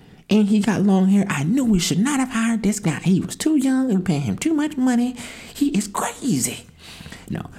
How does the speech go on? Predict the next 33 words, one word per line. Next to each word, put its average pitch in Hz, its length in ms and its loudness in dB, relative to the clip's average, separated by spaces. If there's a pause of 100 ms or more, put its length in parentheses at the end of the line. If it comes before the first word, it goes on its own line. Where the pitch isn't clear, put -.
they 87 100 2
never 82 160 0
fired 55 300 -6
me. 58 80 -4
I 82 80 2
was, 76 100 0
I - 160 0
was 82 160 2
an - 100 0
all-star 85 440 2
performer - 480 0
every 71 180 0
time. - 240 -4
Got, - 340 0
got 78 200 -2
promoted 104 520 2
in 80 180 2
the 78 80 0
year 87 200 2
that 85 140 0
I 78 80 0
was 71 180 -4
there. 64 300 -2 (680)
I 78 120 -4
got 110 220 -2
raises - 360 -4
and 55 80 -8
everything. - 380 -10 (340)
But - 420 -2 (340)
I 104 120 2
went 113 180 6
crazy, 127 300 2
folks. 82 420 -2